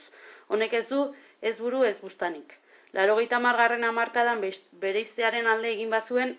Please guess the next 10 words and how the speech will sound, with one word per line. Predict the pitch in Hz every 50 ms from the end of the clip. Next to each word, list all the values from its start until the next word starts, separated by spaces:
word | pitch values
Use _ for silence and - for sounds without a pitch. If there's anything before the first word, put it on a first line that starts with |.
| _ -
ez | 226 226 -
zen | - 226 220
izan | 214 208 214 240 240 247 247 - - - - - -
euskalduntzearen | 202 - - 220 220 226 240 233 - - 233 226 214 233 226 220
alde | 220 214 220 214
egiteko, | 202 185 208 208 - 208 - 240 247 247 - - -
baizik | 196 202 196 - 190
eta | 180 185 185 180 180
D | 202 214 220
ereduarekin | 220 220 220 220 220 226 226 220 214 220 226 226 220 - - - - - - _ _ - - 233 240 269 262